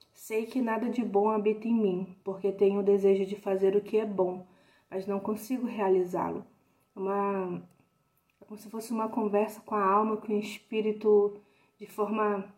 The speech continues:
cristalina, né? "Pois o que faço não é o bem que desejo, mas o mal que não quero fazer, esse eu continuo fazendo." É, e aí eu quero ir pro verso vinte e dois,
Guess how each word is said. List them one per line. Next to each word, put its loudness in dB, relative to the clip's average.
cristalina, -2
né? -4
"Pois 4
o -10
que -4
faço 0
não 2
é 4
o 2
bem 0
que -12
desejo, 4
mas 0
o 2
mal 2
que -6
não -2
quero 0
fazer, 2
esse 0
eu -4
continuo -2
fazendo." -6
É, 2
e 8
aí 8
eu 6
quero 2
ir 4
pro 2
verso 4
vinte 0
e -2
dois, 2